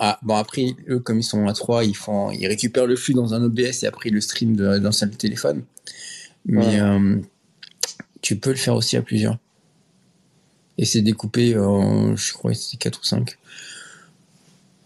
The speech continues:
Speaker 1: Mais après, il a montré,
Speaker 2: Ok.
Speaker 1: il y avait des versions beaucoup plus évoluées qui ressemblaient beaucoup plus à Twitch, à ce qu'il voulait faire lui, quoi.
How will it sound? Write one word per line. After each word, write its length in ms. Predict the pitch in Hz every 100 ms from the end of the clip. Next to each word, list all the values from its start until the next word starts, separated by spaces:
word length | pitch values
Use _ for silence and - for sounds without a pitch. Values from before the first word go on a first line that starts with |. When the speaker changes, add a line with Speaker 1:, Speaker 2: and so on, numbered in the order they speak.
| _ _ _ _
Speaker 1:
Mais 80 | 107
après, 180 | 107 135
il 80 | 110
a 80 | 104
montré, 280 | 110 196
Speaker 2:
Ok. 60 | 127
Speaker 1:
il 40 |
y 0 |
avait 160 | 135 98
des 100 | 95
versions 280 | 98 107 110
beaucoup 260 | 104 -
plus 180 | 110 104
évoluées 300 | 104 104 120
qui 140 | 123 98
ressemblaient 360 | 98 107 98
beaucoup 220 | 98 -
plus 160 | - 110
à 80 | 104
Twitch, 480 | - 120 - - 117
à 160 | 110
ce 80 | -
qu'il 100 | 110
voulait 140 | 107
faire 220 | 101 107 107
lui, 100 | 113
quoi. 200 | 113